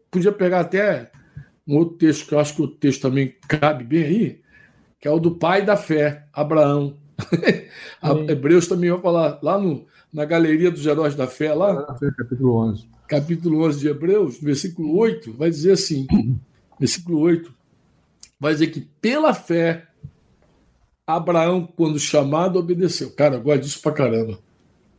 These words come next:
Speaker 2: Isso aí.
Speaker 1: Pela fé, Abraão, quando chamado, obedeceu, a fim de, n-, não havia lei ali,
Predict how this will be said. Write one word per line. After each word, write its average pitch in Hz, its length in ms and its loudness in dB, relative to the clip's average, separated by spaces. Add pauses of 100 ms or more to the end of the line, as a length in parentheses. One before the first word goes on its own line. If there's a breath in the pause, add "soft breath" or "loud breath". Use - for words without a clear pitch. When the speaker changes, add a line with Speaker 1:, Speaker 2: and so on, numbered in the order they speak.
(140)
Speaker 2:
Isso - 160 -6
aí. 135 80 -2
Speaker 1:
Pela 262 360 2
fé, 165 600 0 (520 soft breath)
Abraão, 170 760 0
quando 208 200 4
chamado, 175 720 -2 (160)
obedeceu, 170 840 -2 (440)
a 143 140 2
fim 175 260 -2
de, 165 340 -4 (280 loud breath)
n-, 247 240 6
não 302 260 -6
havia 294 300 2
lei 233 340 2
ali, 156 400 -2